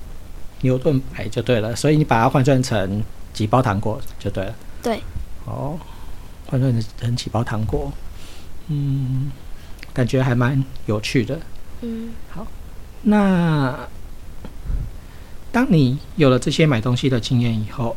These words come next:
Speaker 1: <clears throat> 然后你又大概可以知道多少钱可以买到多少物品，那你会觉得一百元多吗？或者是五百元多吗？
Speaker 2: 对。
Speaker 1: 或者是一千元多吗？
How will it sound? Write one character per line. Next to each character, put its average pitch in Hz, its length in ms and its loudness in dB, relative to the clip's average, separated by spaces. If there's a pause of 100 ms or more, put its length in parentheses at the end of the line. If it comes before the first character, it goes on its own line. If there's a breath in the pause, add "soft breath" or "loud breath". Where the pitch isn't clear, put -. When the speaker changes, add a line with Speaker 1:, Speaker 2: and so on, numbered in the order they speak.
(280)
Speaker 1:
<clears throat> - 400 4
然 151 100 2
后 214 140 6
你 143 160 8
又 175 240 8 (140)
大 - 140 6
概 165 200 6
可 143 160 0
以 127 80 4
知 - 220 -2
道 123 300 0 (1700)
多 190 120 6
少 143 140 4
钱 135 260 2
可 147 100 2
以 135 60 6
买 135 160 2
到 135 140 4
多 143 140 2
少 123 160 0
物 131 260 0
品， 117 180 6 (720)
那 208 280 6 (1120)
你 139 100 6
会 247 140 6
觉 160 180 6
得 147 280 4 (760)
一 - 80 -4
百 131 180 6
元 110 200 4 (120)
多 131 220 6
吗？ 135 200 0 (480)
或 139 80 0
者 139 60 2
是 - 140 -2
五 139 120 -2
百 127 160 2
元 101 220 0
多 110 180 -2
吗？ 113 180 0
Speaker 2:
对。 110 80 -6
Speaker 1:
或 139 60 -2
者 123 120 -2
是 - 140 -4
一 - 80 -4
千 123 200 -2
元 117 160 -2 (100)
多 101 120 -2 (100)
吗？ 101 160 -6